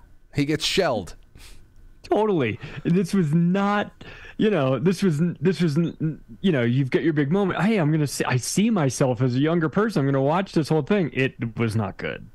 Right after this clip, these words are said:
Speaker 2: right? So, so he didn't, didn't pitch well, um, and, uh, and, and,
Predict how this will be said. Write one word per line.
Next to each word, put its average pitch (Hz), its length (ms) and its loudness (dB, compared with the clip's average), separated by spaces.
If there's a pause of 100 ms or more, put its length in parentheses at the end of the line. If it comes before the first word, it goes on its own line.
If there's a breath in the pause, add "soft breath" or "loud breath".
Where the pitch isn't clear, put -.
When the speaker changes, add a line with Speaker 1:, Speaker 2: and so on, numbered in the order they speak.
Speaker 2:
right? 107 220 -6
So, 127 200 0
so 143 300 0
he 175 160 0
didn't, 151 420 -4
didn't 170 280 0
pitch - 320 -4
well, 104 340 -2 (460 loud breath)
um, 123 680 0 (640)
and, 156 400 0
uh, 143 640 0 (1900)
and, 156 240 0
and, 156 400 -2